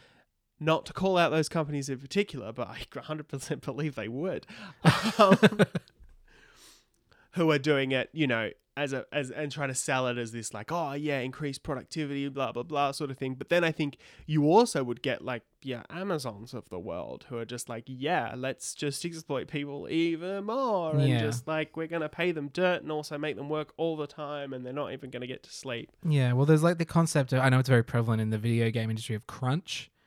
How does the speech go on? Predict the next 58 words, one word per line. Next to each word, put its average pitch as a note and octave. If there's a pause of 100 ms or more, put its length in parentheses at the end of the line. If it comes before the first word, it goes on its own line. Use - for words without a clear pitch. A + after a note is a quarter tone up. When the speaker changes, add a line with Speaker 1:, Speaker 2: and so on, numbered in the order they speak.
(240)
Speaker 2:
And B2
that, B2
so, B2
like, A2+
the, A2+
the A#2
video A2+
game's A2+
coming A2+
out A#2
soon, G#2+
so A2+
they, G#2
they, G2+
Speaker 1:
Mm-hmm. C#3+
Speaker 2:
their C3
lives. A2+ (200)
I C3
think E3
it's D#3+
also C3+
prominent A#2+
in, A2
like, G#2+
animation A2
as A2
well. A2
Speaker 1:
Yeah. A#2+ (260)
Speaker 2:
And A#2
it's A2
like, A2
you, A#2+
you, A#2
uh, A2
live, C3+
sleep, B2
and A#2+
eat A2+
work. A2
Like, A2
Speaker 1:
Mm-hmm. C3
Speaker 2:
you, A2+
'cause A#2+
we're, A2 (360)
we're A#2+
on C3
a C#3
deadline D3
and A2+ (160)
we're A#2+
running C3
behind. B2
You B2
have A#2
to -
stay B2+
at A#2+
work, A#2